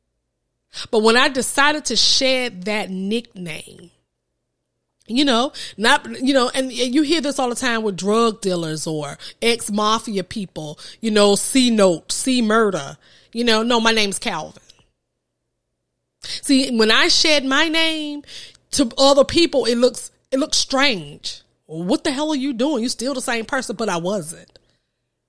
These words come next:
And how come we're so quick? Well, people are so quick when you're starting your healing process,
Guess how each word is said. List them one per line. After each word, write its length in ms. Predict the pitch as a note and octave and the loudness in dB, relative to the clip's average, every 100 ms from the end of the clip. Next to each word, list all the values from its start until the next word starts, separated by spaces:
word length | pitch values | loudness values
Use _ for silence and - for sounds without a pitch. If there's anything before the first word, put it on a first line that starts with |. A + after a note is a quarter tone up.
| _ - - | _ -12 -2
And 100 | A3 | 2
how 160 | D4+ D#4+ | 2 2
come 260 | E4 C4+ | 0 0
we're 180 | C4+ C#4 | 2 2
so 220 | - C#4+ | 2 0
quick? 320 | C#4 E4+ C4 - | 0 -4 -4 -6
Well, 220 | G#3 G3 | -4 -4
people 320 | - D4+ D4 | -4 -6 -4
are 80 | B3 | -4
so 260 | - D4+ D4+ | 0 0 0
quick 300 | - F4 - | -2 -2 -2
when 160 | G3+ | -2
you're 140 | B3 F4+ | 0 0
starting 320 | D4+ C4+ B3 | 2 0 0
your 120 | D#4 | -4
healing 220 | C#4+ B3+ | -4 -4
process, 460 | A3+ A3+ G#3 G3 | -4 -6 -4 -8